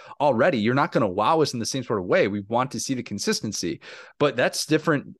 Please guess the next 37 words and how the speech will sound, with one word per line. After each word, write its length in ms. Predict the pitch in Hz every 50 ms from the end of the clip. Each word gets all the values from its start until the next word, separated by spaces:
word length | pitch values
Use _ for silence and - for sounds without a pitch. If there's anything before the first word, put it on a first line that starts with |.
| _
in 100 | 127 127
terms 320 | - - 147 143 135 120 123
of 140 | 113 101
the 100 | 107 110
way 220 | 104 113 123 127 127
that 140 | 117 120 110
I 100 | 110 101
think 200 | - 120 110 -
he 140 | - 110
projects 420 | 110 - 95 92 113 104 98 - -
to 80 | -
the 140 | 98 95 90
N 80 | 92 90
F 180 | 80 - -
L. 160 | 82 78 76 73
There's 220 | 82 95 - -
difference 300 | - 123 - 135 117 -
between, 360 | - 101 - - 113 107 95
like, 160 | 95 92 85
his 160 | - 98 90 92
N 120 | 92 101
F 120 | 98 -
L 80 | 101 90
draft 300 | 87 - 90 90 92 -
stock 420 | - - - 80 82 107 - - - - - - - -
and 140 | 87 82
capitalizing 680 | - - 98 101 - - 101 104 101 101 92 107 101 101
on 160 | 92 95 101 107
that, 240 | 107 110 104 -
as 160 | 107 104 101 98
you 80 | 101
pointed 320 | 95 - - 107 98 90 85
out, 260 | 90 98 113 107 -
in 140 | 113 107 101
the 140 | 98 95
smart 420 | - - - - 98 95 104 101 -
way, 320 | 92 92 95 104 123 143